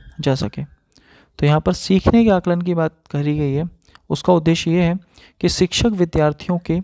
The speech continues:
उपलब्धियों के विषय में जानकारी एकत्रित करें कि बच्चों ने अगर देखा जाए क्या क्या उपलब्धियाँ प्राप्त करें। तो सीखने का आल-, आकलन कि बच्चे ने कितना सीखा या नहीं सीखा, तो इसका ऑप्शन ए इसका राइट आंसर है। नेक्स्ट आता है हमारा अगला क्वेश्चन,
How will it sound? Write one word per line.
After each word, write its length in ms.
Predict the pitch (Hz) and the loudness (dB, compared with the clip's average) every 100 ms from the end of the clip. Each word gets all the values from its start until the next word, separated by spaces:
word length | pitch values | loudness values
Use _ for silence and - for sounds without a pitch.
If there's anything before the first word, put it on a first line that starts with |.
| - - | -6 -8
उपलब्धियों 460 | 156 165 156 196 208 | 2 2 2 0 0
के 60 | |
विषय 260 | 190 147 151 | 0 0 -2
में 100 | 165 | -2
जानकारी 460 | 156 139 135 131 147 | -2 -2 -2 -2 -2
एकत्रित 420 | 139 - - - | -4 -8 -10 -10
करें 200 | 143 139 - - - | -8 -8 -10 -18 -4
कि 100 | 147 | 0
बच्चों 380 | 143 127 - 185 | 0 0 0 0
ने 160 | 165 175 160 | 0 -2 -2
अगर 180 | 151 | -2
देखा 280 | 147 135 - | -2 -2 -2
जाए 140 | 147 165 | -2 -2
क्या 200 | 156 143 | -4 -2
क्या 160 | 160 | 0
उपलब्धियाँ 500 | 147 151 135 156 196 - - - - | 0 0 -2 0 -2 -2 -10 -20 -8
प्राप्त 260 | - 127 - | 0 0 0
करें। 220 | 120 143 - _ - _ - | -4 -6 -8 _ -20 _ -6
तो 60 | |
सीखने 460 | 147 - 147 - 175 | -2 0 0 0 0
का 100 | 185 | 2
आल-, 240 | 139 123 - _ | 2 0 -2 _
आकलन 380 | 143 143 151 185 | -4 0 0 0
कि 180 | - 175 | 0 2
बच्चे 280 | 160 - 208 | 2 2 2
ने 80 | 208 | 2
कितना 260 | 175 160 | 0 -2
सीखा 400 | 147 127 - 175 202 - 147 | -4 -2 2 2 0 -6 -4
या 80 | 143 | 0
नहीं 180 | 139 151 | 0 -2
सीखा, 360 | 139 127 165 - - - | -4 -2 -2 -4 -12 -4
तो 60 | 151 | -2
इसका 200 | 139 - | 0 0
ऑप्शन 400 | 143 - 170 185 147 | 0 0 -2 -4 -2
ए 100 | 143 | -2
इसका 280 | - 170 - - - | 0 -2 -2 -6 -4
राइट 240 | 151 139 131 | 2 2 2
आंसर 340 | 120 - 123 | -2 -4 -8
है। 80 | 156 - - - _ _ _ _ _ _ _ _ _ _ - | -10 -12 -20 -20 _ _ _ _ _ _ _ _ _ _ -2
नेक्स्ट 360 | 151 160 - | 0 0 -2
आता 220 | 151 - | -2 0
है 60 | 160 | 0
हमारा 220 | 156 151 | 2 0
अगला 240 | 160 151 151 | 0 0 2
क्वेश्चन, 320 | 156 - 190 | 0 0 -2